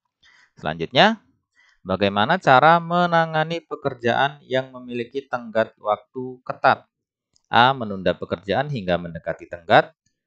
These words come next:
B. Mengatur prioritas pekerjaan dan menyelesaikannya secara efisien. C. Mengabaikan tenggat waktu. D. Membagi pekerjaan tanpa memperhatikan urgensi. Atau E. Mengerjakan yang diminta atasan saja.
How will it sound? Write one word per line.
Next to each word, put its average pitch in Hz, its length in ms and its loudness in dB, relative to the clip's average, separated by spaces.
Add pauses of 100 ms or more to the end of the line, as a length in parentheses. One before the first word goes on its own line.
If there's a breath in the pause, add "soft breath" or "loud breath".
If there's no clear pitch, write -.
(220)
B. 156 320 4
Mengatur 151 480 -2
prioritas 147 560 -2
pekerjaan 120 560 -4
dan 110 240 -2
menyelesaikannya 110 800 -4
secara 113 480 -4
efisien. 113 640 -6 (240)
C. 107 160 -2
Mengabaikan 87 720 -6
tenggat 160 320 0
waktu. 143 480 -8 (520 soft breath)
D. 151 220 6
Membagi 139 420 0
pekerjaan 117 540 -2
tanpa 117 400 -4
memperhatikan 107 760 -8
urgensi. 131 880 -6
Atau - 400 -6
E. 147 140 4
Mengerjakan 117 680 -4
yang 110 200 0
diminta 87 520 -4
atasan 95 400 -8
saja. 104 560 -4